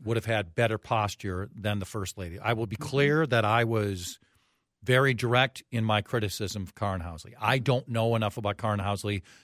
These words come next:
Speaker 1: to suggest that she's a racist. I don't know enough about that there's a pattern. But this comment brought out an old, negative, disgusting stereotype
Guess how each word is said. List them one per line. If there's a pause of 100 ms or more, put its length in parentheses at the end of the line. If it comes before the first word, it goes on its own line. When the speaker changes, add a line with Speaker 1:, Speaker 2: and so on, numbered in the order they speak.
(100)
Speaker 1:
to
suggest
that
she's
a
racist. (240)
I
don't
know
enough
about
that
there's
a
pattern. (380)
But
this
comment (500)
brought
out (340)
an (200)
old, (320)
negative, (360)
disgusting (160)
stereotype